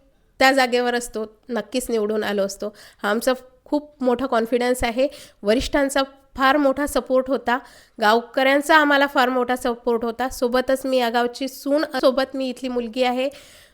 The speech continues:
बराचसा परिवार माझा माहेरचा पण आहे,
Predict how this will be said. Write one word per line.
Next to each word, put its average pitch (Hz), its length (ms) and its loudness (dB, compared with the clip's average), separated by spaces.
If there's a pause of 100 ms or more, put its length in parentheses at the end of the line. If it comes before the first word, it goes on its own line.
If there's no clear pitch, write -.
बराचसा 247 420 4
परिवार 294 420 2
माझा 285 600 2 (160)
माहेरचा 285 600 2
पण 294 220 0
आहे, 277 400 -2